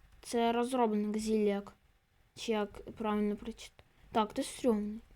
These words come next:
Ти, ти, ти вбивця, мені кажеться. Чи ні? Ця гра похожа на мафію, знаєте? А ні, то якогось Санту. А, то в мене теж є такий Санта. Давайте його візьмемо.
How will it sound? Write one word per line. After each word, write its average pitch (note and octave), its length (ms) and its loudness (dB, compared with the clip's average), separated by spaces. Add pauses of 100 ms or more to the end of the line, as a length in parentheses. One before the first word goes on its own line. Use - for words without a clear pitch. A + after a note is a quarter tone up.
(440)
Ти, E4 200 6 (420)
ти, F4 300 6
ти - 340 2
вбивця, G#3+ 360 -2
мені G#3 200 -2
кажеться. - 480 -8 (520)
Чи - 160 -2
ні? G#3 160 2 (760)
Ця C#4+ 220 4
гра E4+ 200 6
похожа D#4 360 0
на D#4+ 120 2
мафію, A3 440 2
знаєте? A#3 420 -2 (540)
А C#4 100 -2
ні, D#4 440 4 (280)
то C#4+ 80 -4
якогось D#4+ 300 2
Санту. A3+ 460 0 (500)
А, G#4 160 4
то D4 80 0
в C#4 40 2
мене E4 200 0
теж F#4+ 200 6
є B3 100 6
такий A#3 240 -2
Санта. A3 380 -2
Давайте B3+ 340 0
його A3 160 -2
візьмемо. A#3+ 380 -2